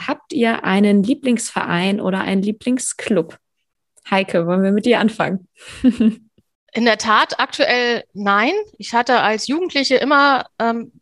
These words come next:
Speaker 2: also unterschiedliche Clubs, denen ich, äh, gezielt gefolgt bin. Und das hing immer an bestimmten Spieler oder Spielergruppen,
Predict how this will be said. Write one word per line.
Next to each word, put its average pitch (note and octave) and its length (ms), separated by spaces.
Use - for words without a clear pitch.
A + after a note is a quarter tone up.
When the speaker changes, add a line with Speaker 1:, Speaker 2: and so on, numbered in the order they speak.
Speaker 2:
also G3 160
unterschiedliche C4+ 720
Clubs, - 540
denen A#3+ 200
ich, - 440
äh, G#3+ 200
gezielt C#4+ 440
gefolgt B3+ 360
bin. D4 160
Und A#3 180
das A#3+ 120
hing C4 140
immer C#4 360
an A3+ 140
bestimmten B3 380
Spieler D4 500
oder A#3+ 140
Spielergruppen, C4 720